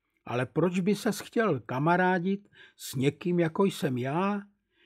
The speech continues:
Jsem tak pichlavý a moc mi to nejde.“ Frňáček se tiše zachechtal a řekl: „Frňáčku, můj nový příteli,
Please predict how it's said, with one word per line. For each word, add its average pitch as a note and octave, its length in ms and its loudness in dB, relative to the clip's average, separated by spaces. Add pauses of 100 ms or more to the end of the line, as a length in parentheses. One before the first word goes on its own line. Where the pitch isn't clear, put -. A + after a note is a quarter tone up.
(140)
Jsem E3+ 340 2
tak D3 260 -4
pichlavý E3 880 0 (500)
a B2+ 120 -4
moc E3+ 320 2
mi G#3+ 120 4
to D3 180 2
nejde.“ D#3 540 0 (1400)
Frňáček G3+ 840 0
se - 180 -2
tiše D3 360 -4
zachechtal D3+ 840 -2 (400)
a A#2+ 120 -6
řekl: A2+ 440 -8 (1040)
„Frňáčku, A3 960 -2 (320)
můj D3+ 220 8
nový G3+ 280 4
příteli, D#3+ 760 -2